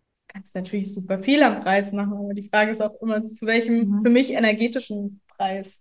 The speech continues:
Speaker 1: ähm,
Speaker 2: Ja.
Speaker 1: dann am Ende, weil dann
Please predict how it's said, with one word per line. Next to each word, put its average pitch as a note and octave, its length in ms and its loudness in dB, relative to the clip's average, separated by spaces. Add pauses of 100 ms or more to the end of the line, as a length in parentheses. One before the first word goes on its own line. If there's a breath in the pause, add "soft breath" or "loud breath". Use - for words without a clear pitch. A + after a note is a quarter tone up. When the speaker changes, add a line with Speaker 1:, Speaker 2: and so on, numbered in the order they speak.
(100)
Speaker 1:
ähm, G3+ 140 -8
Speaker 2:
Ja. G#3+ 120 -2 (480 soft breath)
Speaker 1:
dann G#3+ 140 2
am G3+ 140 2
Ende, G3+ 460 0
weil G#3+ 380 0 (460)
dann G#3 540 0